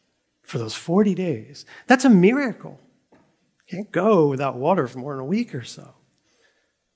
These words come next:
But he's sustained by the words of the Lord.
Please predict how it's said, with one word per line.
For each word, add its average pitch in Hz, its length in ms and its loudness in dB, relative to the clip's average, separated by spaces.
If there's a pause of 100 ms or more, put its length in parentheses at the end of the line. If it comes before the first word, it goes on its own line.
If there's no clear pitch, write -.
(140)
But 127 120 -8
he's 165 420 -2
sustained - 1200 -8 (1900)
by 127 120 -2
the 123 100 -6
words 139 560 -4
of 127 100 -12
the 131 60 -12
Lord. 113 560 -12